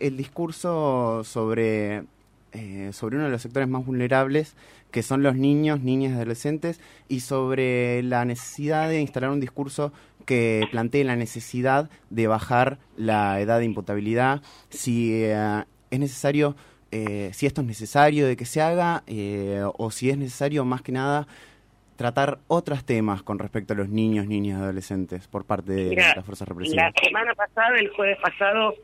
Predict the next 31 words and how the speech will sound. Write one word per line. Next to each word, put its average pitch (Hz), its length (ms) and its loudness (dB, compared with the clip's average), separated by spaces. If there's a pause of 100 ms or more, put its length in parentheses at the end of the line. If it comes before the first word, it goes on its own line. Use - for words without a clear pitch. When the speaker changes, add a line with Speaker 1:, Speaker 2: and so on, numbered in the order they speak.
(380)
Speaker 2:
eh, 139 380 -8
intervine 151 560 0
justamente 151 1040 0
en 151 160 -8
el 147 140 0
ámbito 156 520 0 (400)
de 131 160 2
los 127 240 0
plenarios 147 480 2
de 143 100 0
comisiones 147 600 0
que 139 100 -12
se - 100 -18
están 151 260 -2
llevando 151 360 -2
a 143 40 -6
cabo 160 360 2
para 135 320 0 (340)
discutir 190 480 0
en 175 120 2
el 156 100 2
Congreso 160 480 0
el 151 140 -4
tema 170 320 2
de, 139 480 2
del 147 160 -4
proyecto 175 480 -2
de 156 180 2
régimen 170 480 -4
penal 175 280 0
juvenil, 180 520 0